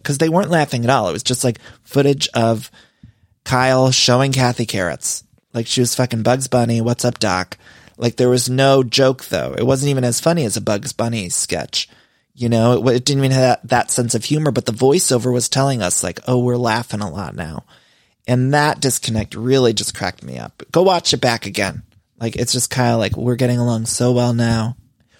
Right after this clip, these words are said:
We're laughing a lot." And then just Kyle with the carrots.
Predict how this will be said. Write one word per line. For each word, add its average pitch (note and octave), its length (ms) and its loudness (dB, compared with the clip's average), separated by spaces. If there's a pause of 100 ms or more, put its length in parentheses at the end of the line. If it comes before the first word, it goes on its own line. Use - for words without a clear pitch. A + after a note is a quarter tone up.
We're A2+ 160 0
laughing B2 720 2
a A2+ 120 2
lot." A2+ 640 0 (600)
And A2+ 240 0
then A2+ 200 2
just G#2+ 280 0
Kyle G#2+ 360 0
with G3+ 120 -6
the G#3 80 -4
carrots. - 600 -4